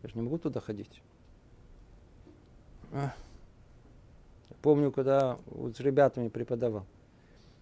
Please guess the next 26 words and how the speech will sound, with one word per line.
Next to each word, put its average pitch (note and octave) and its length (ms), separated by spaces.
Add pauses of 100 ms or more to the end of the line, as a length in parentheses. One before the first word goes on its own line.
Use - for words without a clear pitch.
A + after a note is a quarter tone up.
(400)
Сказал D3 360
им: C3+ 60
«Смотрите, D3+ 380
надо E3+ 320
на D3+ 100
молитву». D#3+ 380
Учили, D#3 380
учили E3+ 260
алахот. - 540 (960)
И C3+ 120
одна F3 440
из, D#3+ 240
э, D3 340
учили F3 280
законы, F3 540 (260)
законы F3+ 360
молитвы. F3+ 480
И - 20
там F#3 220
сказано, G3+ 380
что C3+ 200
в - 80
синагогу G3 500
надо G3 340
идти F3 180
быстро. C#3+ 400